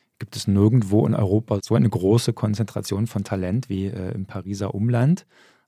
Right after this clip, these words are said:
Auch das Paradies für Fußballscouts. Mbappé wurde sehr früh entdeckt. Er hat mit zehn Jahren, äh, schon von Nike kostenlose Schuhe gestellt bekommen und zwei Jahre später seinen ersten Vertrag unterschrieben. Wahnsinn.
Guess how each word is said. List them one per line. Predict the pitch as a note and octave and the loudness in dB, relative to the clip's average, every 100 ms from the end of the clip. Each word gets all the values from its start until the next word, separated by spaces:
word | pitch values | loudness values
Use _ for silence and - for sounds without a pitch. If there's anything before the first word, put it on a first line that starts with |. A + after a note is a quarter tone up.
| _ | _
Auch | A2+ | -14
das | G2+ - | -14 -4
Paradies | A2 G2 A2+ - | -2 0 0 0
für | G2+ | -2
Fußballscouts. | - B2 - C3+ - - D3 - - - - | -2 -2 0 0 0 0 0 -2 -10 -14 -8
Mbappé | F#2+ F#2 - A2+ | -6 -6 0 2
wurde | G#2+ G2+ | 2 0
sehr | F#2+ A#2+ | -2 -4
früh | - - C#3 D#3 | -6 0 2 2
entdeckt. | A2+ C3+ C#3+ - - _ _ _ _ - | 0 0 -2 -6 -20 _ _ _ _ -16
Er | F2+ F#2+ | -10 -8
hat | - | -4
mit | G2 - _ _ _ _ _ _ _ | -4 -6 _ _ _ _ _ _ _
zehn | - - B2 E3+ D3 | -6 2 6 6 6
Jahren, | F#2 F#2 A#2 D3 D3 - | 4 2 0 -2 -4 -6
äh, | G#2+ | -6
schon | G#2+ G#2 | -6 -6
von | G2 G#2 G2 | -4 -2 -2
Nike | F2 A#2 - B2+ A2 A2+ A2 - | -2 -4 -6 -6 -4 -6 -10 -10
kostenlose | C3+ - A2 G#2 | -8 -2 -2 -2
Schuhe | G#2 - D3 C#3 | -2 -2 0 0
gestellt | B2+ - - - | -2 -4 -4 -6
bekommen | - D3 D3 | -4 -2 0
und | - G#2 - - | -2 -4 -8 -8
zwei | G#2 G#2+ | -4 -2
Jahre | G#2+ | -2
später | - A#2+ A#2 G2 | -4 -4 -2 -2
seinen | G2 | -4
ersten | G#2 G#2+ A#2 | -6 -10 -12
Vertrag | - - - - | -12 -14 -14 -10
unterschrieben. | A#2+ A2 - B2 C#3 - | -8 -8 -8 -6 -6 -8
Wahnsinn. | - E2 G#2+ F#2+ A#2 | -10 -2 0 0 -2